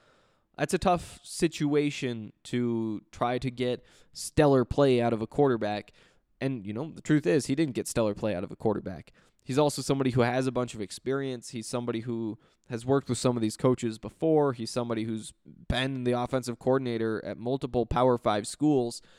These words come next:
And a background like that, I mean, there, there's some stability there. Plus, you like the idea of having the same guy work with your players for multiple seasons instead of just starting totally over with somebody else.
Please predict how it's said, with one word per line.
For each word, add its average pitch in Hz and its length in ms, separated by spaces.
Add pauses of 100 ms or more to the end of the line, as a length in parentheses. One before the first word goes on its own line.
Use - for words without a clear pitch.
(520)
And 131 380
a - 40
background 156 480
like 139 220
that, 151 360 (880)
I 143 80
mean, 156 100
there, 160 160
there's 143 260
some 143 160
stability 131 540
there. 95 280 (320)
Plus, 202 420
you 135 160
like 156 200
the 147 120
idea 131 280
of 117 80
having 123 320
the 113 60
same 127 420
guy 120 300
work 113 280
with 120 140
your 113 120
players 117 440
for 113 120
multiple 113 420
seasons 107 580
instead 139 300
of 131 80
just 120 280
starting 123 380
totally 127 400
over 117 300
with 107 140
somebody 113 360
else. 104 280